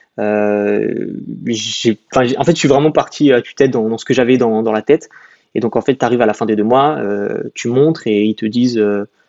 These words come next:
Ouais, mais là, il y a ça qui va pas, il y a ça qui va pas, on peut pas utiliser ça, et cetera. » En plus, j'étais parti dans un gros, gros, gros projet, un truc énorme. Et donc, il y avait des fonctionnalités de partout. Donc, il y avait rien qui était vraiment terminé, et cetera.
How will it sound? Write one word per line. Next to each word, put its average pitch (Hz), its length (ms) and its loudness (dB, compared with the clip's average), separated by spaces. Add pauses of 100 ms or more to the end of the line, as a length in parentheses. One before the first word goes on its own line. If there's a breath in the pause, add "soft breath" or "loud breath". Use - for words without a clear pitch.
(180)
Ouais, 127 140 2
mais 135 100 0
là, 113 100 2
il 107 60 -2
y - 20 -6
a - 40 -10
ça 101 140 -8
qui - 100 -16
va - 120 -10
pas, 151 280 -2
il 131 60 -4
y - 20 -10
a 120 40 -14
ça - 160 -14
qui - 120 -20
va 123 120 -8
pas, 156 160 2
on 151 80 0
peut 123 80 -8
pas 113 100 -2
utiliser 117 280 -4
ça, 156 260 2
et 139 40 -4
cetera. » 131 380 -2 (340 loud breath)
En - 60 -6
plus, 135 140 2
j'étais 123 200 2
parti 123 300 -2
dans 117 180 -4
un 113 100 0
gros, 160 460 4
gros, 151 200 4
gros 139 200 2
projet, 147 440 2
un 117 100 -2
truc - 240 -8
énorme. 147 320 2
Et 113 60 -12
donc, 117 160 -16
il 127 60 -4
y - 20 -6
avait 113 80 -12
des 123 60 -6
fonctionnalités 131 420 -8
de - 40 -20
partout. 139 420 -2
Donc, 120 260 -6
il 120 40 2
y - 20 2
avait 110 100 2
rien 139 260 2
qui 131 120 -6
était 127 140 0
vraiment 123 280 -2
terminé, 135 480 -6
et 127 40 -4
cetera. 123 400 -2